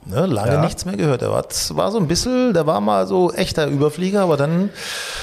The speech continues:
Speaker 1: lange nichts gehört.
Speaker 2: Ja, aber finde ich, geteilter sechsundzwanzigster in einem re-, recht starken Feld,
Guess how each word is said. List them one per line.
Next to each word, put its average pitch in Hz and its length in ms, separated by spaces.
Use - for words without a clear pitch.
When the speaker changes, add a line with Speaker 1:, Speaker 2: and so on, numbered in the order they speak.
Speaker 1:
lange 143 300
nichts 196 220
gehört. 208 600
Speaker 2:
Ja, 135 340
aber 107 260
finde 117 320
ich, 120 320
geteilter 110 480
sechsundzwanzigster 113 840
in 107 80
einem 107 100
re-, 101 220
recht 143 360
starken 127 520
Feld, 107 380